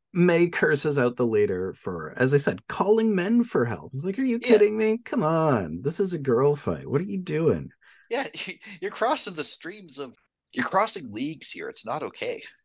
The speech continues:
Speaker 1: Yeah, uh, May is not into, uh, uh, any, any men stuff. That's not what she's here for. This,
Speaker 2: <laughs>
Speaker 1: this is a girl gang thing.
Speaker 2: Yeah.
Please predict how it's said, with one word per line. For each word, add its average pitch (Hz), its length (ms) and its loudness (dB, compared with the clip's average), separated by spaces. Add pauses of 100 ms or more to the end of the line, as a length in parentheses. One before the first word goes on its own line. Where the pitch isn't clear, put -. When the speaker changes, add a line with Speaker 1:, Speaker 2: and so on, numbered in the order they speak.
(240)
Speaker 1:
Yeah, 277 120 -2
uh, 233 200 8
May 208 240 6
is 196 180 6
not 180 200 2
into, 160 600 2
uh, 131 240 2
uh, 123 320 0
any, 135 280 0
any 139 200 2
men 127 380 0
stuff. - 260 -8
That's 123 200 -4
not 156 160 0
what 147 100 -8
she's 147 240 -6
here 143 340 2
for. 104 220 -4
This, 156 340 -2
Speaker 2:
<laughs> - 40 -4
Speaker 1:
this 214 180 6
is 214 140 4
a 214 80 4
girl 180 500 4
gang 135 520 2
thing. 143 520 -6 (380)
Speaker 2:
Yeah. 135 260 0